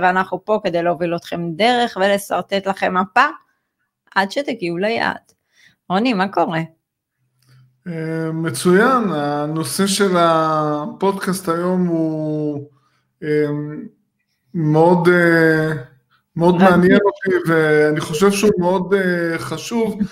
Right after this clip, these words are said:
Speaker 2: זה הנקודה שהרבה משקיעים, אה, אה, נופלים בה,
Speaker 1: נופלים.
Speaker 2: חוסר יכולת להבין את
Speaker 1: אז
Speaker 2: ההשקעה.
Speaker 1: רגע,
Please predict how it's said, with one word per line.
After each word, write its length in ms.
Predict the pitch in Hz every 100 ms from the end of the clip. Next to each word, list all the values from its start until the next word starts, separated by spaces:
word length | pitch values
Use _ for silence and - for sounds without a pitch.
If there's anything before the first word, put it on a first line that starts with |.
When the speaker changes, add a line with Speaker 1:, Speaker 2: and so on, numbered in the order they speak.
| - _ - 185
Speaker 2:
זה 60 |
הנקודה 540 | 196 196 196 190 196 202
שהרבה 420 | 196 160 156 185
משקיעים, 720 | 190 185 - 185 190 190 190
אה, 520 | 175 165 160 156 151 151 151 _ _ _ _ _ -
אה, 460 | 156 151 151 156 156
נופלים 760 | 156 160 - - 190 214 196
בה, 120 | 160 139 139 139
Speaker 1:
נופלים. 260 | 139 180 190
Speaker 2:
חוסר 200 | 196 185 180
יכולת 480 | - 196 202 196 196
להבין 520 | 175 165 156 196 196
את 180 | 190 -
Speaker 1:
אז 460 | 165 160 156 151 147 - _ _ _ _ _ -
Speaker 2:
ההשקעה. 280 | 190 180
Speaker 1:
רגע, 120 | 180